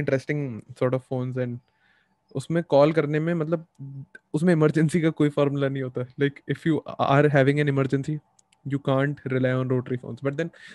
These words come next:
see, what he's trying to say is कि rotary phones इसलिए नहीं होते थे, इसलिए these people buy, uh, you know, the touch tone phones। Basically, उस टाइम पे नई टेक्नोलॉजी थी rotary के बाद, but then, so, okay, what he's trying to say is कि there are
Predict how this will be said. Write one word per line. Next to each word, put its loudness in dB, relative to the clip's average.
see, -2
what 4
he's -2
trying -2
to 0
say 0
is -8
कि -6
rotary 0
phones -4
इसलिए -4
नहीं 0
होते 0
थे, -4
इसलिए -4
these -2
people -4
buy, 2
uh, -2
you -8
know, -4
the 0
touch -2
tone 2
phones। -6
Basically, -2
उस -4
टाइम 0
पे 0
नई -2
टेक्नोलॉजी -4
थी -2
rotary -4
के -4
बाद, -4
but -6
then, -6
so, 2
okay, 2
what 4
he's 0
trying 2
to 0
say 0
is -10
कि -8
there 4
are 2